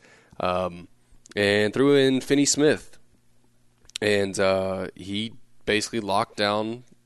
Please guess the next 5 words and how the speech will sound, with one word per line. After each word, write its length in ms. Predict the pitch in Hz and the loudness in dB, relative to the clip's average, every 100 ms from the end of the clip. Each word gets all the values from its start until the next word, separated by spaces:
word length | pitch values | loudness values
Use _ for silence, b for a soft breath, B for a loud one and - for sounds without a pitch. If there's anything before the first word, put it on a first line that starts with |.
| - | -2
Teletovic, 760 | 117 107 95 92 107 - - - | 2 2 2 -2 -4 -6 -10 -4
made 240 | 101 104 | -4 -2
some, 300 | - 104 101 | -4 -4 -2
uh, 320 | 98 98 95 - b b b b b b _ _ _ - | 0 0 -2 -8 b b b b b b _ _ _ -10
some 220 | 107 | -8